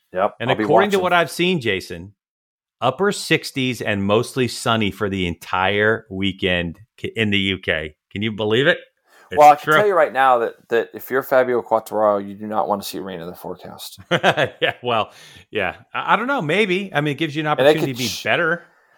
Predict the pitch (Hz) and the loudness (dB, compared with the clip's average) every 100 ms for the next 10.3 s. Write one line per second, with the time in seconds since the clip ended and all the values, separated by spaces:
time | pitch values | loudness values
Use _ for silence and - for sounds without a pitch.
0 | _ 151 - - _ _ - 127 120 113 | _ -18 -16 -20 _ _ 4 6 6 2
1 | - 139 127 117 - 143 - 139 135 120 | -2 0 0 -2 -2 -2 -2 0 0 2
2 | 131 165 156 123 127 131 123 113 117 110 | 4 4 4 2 2 4 4 2 -6 -6
3 | 101 92 - - 123 - 98 - 127 123 | -10 -12 -12 0 2 2 -6 -10 -8 -4
4 | 120 117 107 95 73 110 131 139 107 98 | -2 -4 -4 -6 -4 -6 -8 -6 -6 -4
5 | 120 113 101 104 101 120 127 120 113 - | -6 -4 -4 -4 -2 -2 4 4 4 -2
6 | 101 101 95 - 113 120 - - - - | -4 -4 -4 -4 -2 -2 -4 -16 -20 -20
7 | - 123 101 92 107 139 185 202 - _ | -18 -14 -12 -14 -6 0 0 -2 -14 _
8 | _ 117 120 156 147 110 98 90 104 95 | _ -2 2 2 0 -6 -8 -8 -6 -2
9 | 92 101 87 90 87 85 - - 117 127 | 0 0 -2 -8 -8 -12 -14 -4 -2 -2
10 | 117 101 - | -4 -12 -18